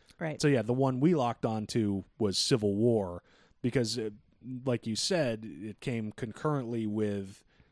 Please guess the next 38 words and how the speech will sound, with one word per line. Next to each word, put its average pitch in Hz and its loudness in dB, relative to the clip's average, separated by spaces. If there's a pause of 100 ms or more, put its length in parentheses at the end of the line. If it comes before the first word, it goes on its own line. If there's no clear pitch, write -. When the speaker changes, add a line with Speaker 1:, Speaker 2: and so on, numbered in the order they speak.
(600)
Speaker 2:
uh, 107 -14
the 110 -4
announcement 107 -6
that, 98 -6 (260)
uh, 95 -12
Robert 110 -2
Downey 113 -2
Junior 104 -2 (380)
looks 117 -2
like 120 -2
he's 104 -4
gonna 104 -4
have 101 -8
a 95 -6
big 131 -2
part 107 -4
in 107 -10
Captain 110 -8
America 104 -6
three, 95 -6
and 92 -12
Speaker 1:
Yes. 170 -8
Speaker 2:
part 110 -4
of 101 -8
the 104 -6
reasoning 98 -6
is 92 -10 (640)
to 95 -4 (400)
Speaker 1:
play 170 -6
into 160 -6
a 147 -4
Civil 156 -6
War 143 -6
storyline 143 -8
for 147 -8
Avengers 147 -10
three. 131 -14 (340)
Speaker 2:
Yeah. 123 4